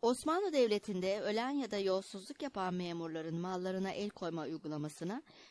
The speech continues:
müsaadere usulü denir. Müsaadere usulünün kaldırılmasının sonuçları arasında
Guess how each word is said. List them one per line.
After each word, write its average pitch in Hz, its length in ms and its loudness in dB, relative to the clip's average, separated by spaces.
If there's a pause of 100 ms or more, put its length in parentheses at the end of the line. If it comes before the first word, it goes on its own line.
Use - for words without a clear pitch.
(100)
müsaadere 226 640 0
usulü 143 480 -6
denir. 123 380 -8 (480)
Müsaadere 190 560 0
usulünün 202 560 -2
kaldırılmasının 180 840 -4
sonuçları 180 600 -6
arasında 139 580 -6